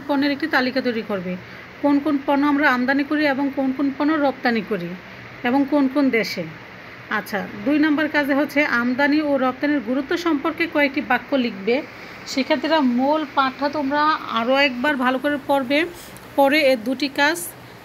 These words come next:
খাতায় লিখে অবশ্যই আমাদের Messenger গ্রুপে বা WhatsApp গ্রুপে তোমরা post করবে।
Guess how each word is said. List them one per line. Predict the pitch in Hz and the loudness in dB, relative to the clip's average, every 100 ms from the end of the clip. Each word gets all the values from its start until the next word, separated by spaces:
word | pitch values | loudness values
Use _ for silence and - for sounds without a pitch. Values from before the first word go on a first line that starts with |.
| - | -18
খাতায় | - 262 262 302 | -2 0 4 4
লিখে | 262 277 269 285 | 4 0 2 2
অবশ্যই | 226 247 262 320 | 4 2 0 0
আমাদের | 302 294 | 2 2
Messenger | 247 247 240 277 294 | 0 -2 0 0 0
গ্রুপে | 254 277 302 | 0 0 0
বা | 294 277 | 2 2
WhatsApp | 233 240 240 302 | 2 0 0 -2
গ্রুপে | 240 262 277 | 0 0 0
তোমরা | 294 302 381 - | 0 2 2 0
post | 247 - - | -2 -2 -4
করবে। | 214 180 185 | -2 -2 -6